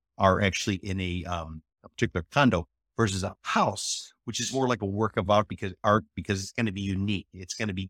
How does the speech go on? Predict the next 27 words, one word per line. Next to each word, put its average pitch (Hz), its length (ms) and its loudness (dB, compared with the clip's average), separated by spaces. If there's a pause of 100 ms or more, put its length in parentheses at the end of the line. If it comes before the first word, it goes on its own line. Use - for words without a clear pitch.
(140)
different. 92 320 0
It's - 100 -14
gonna 98 180 -4
be 92 120 -8
distinct. - 840 -6 (400)
A 107 120 0
house 123 420 2
could 110 240 -6
have 104 180 0
a 92 120 -4 (340)
piece 131 260 -6
of 95 80 -8 (140)
dirt 180 440 2 (300)
or 104 100 -4
a - 20 -8
piece 135 260 -4
of 104 100 2
land 104 600 2
that 98 140 0
is, 98 480 -6
is 104 100 -12
shaped - 540 -2
differently. 92 580 -2 (300)
A 98 80 -4
house 127 320 2
could 107 160 -6
have 110 180 -2